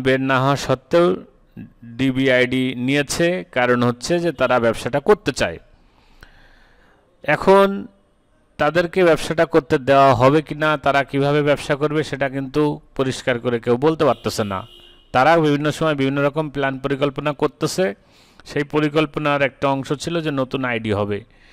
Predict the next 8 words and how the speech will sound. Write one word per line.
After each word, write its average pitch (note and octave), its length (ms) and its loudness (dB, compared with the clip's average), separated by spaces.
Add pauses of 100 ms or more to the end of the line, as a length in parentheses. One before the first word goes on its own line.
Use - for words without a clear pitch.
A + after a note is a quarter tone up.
(720)
কিন্তু C3+ 220 -4
পুরনো F#3+ 380 2
আইডির F#3 500 2
যে E3+ 140 0
টাকা D3 400 0
মার্কেটে D3 440 -2
রয়ে C3+ 260 2
গেছে C#3+ 240 -2